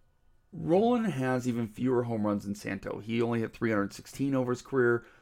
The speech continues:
so Arenado has a shot to end up with close to a hundred home runs more than Rolen by the time all is said and done, if not more. He's only three hundred R B Is behind Rolen and five hundred hits behind Rolen as well.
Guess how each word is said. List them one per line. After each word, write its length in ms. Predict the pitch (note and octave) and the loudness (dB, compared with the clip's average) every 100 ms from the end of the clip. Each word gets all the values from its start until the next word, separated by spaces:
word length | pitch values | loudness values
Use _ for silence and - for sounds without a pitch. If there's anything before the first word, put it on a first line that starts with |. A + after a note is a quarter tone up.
| - | -6
so 280 | - A#2+ | 0 2
Arenado 460 | - E3 E3+ D#3+ C3 | 2 2 2 0 0
has 140 | B2 | -2
a 60 | G2+ | -4
shot 260 | - A#2 G#2 | -4 -4 -2
to 80 | A2+ | -2
end 120 | G#2+ | -2
up 80 | - | -4
with 100 | - | -6
close 220 | A2 G2 | -6 -6
to 80 | - | -8
a 60 | |
hundred 500 | - - D3 D3 C3 | -10 -6 -4 -2 -2
home 200 | B2+ B2 | -2 -2
runs 220 | A2+ A2 | -2 -4
more 340 | A#2 A#2 A2+ A#2 | -4 -2 0 0
than 160 | A2 | 0
Rolen 440 | G#2 G#2 F#2 F#2+ F#2 | 0 0 0 -4 -6
by 240 | G2+ G2+ | -2 -2
the 120 | F#2+ | -2
time 360 | - - F#2+ F#2+ | -8 -8 -6 -4
all 180 | F2 F#2 | -6 -8
is 60 | |
said 140 | - G2 | -6 -4
and 80 | G2 | -4
done, 140 | F2+ | -4
if 140 | F#2 | -6
not 220 | - F2 - | -4 -4 -4
more. 380 | G1+ G1+ - - - - _ _ | -8 -8 -12 -18 -20 -20 _ _
He's 180 | C3 A#2 | 0 2
only 200 | A#2 A#2 | 2 -2
three 240 | D3+ F3+ | -2 -2
hundred 260 | F3+ D3+ C#3 | 0 2 4
R 140 | C3+ | 4
B 100 | B2 | 4
Is 200 | A#2 G#2 | 0 -2
behind 420 | G#2+ - B2+ C#3 | -6 -4 -4 -2
Rolen 240 | D3 C#3+ C3+ | -4 -4 -4
and 100 | - | 0
five 220 | B2+ A#2 | 0 0
hundred 240 | A#2+ A2 | -2 -4
hits 340 | G2 - G#3+ - | -6 -10 -10 -8
behind 400 | - - - - | -10 -8 -10 -6
Rolen 280 | - - | -6 -6
as 140 | - - | -10 -8
well. 380 | A#2 A2+ A2 | -4 -2 -4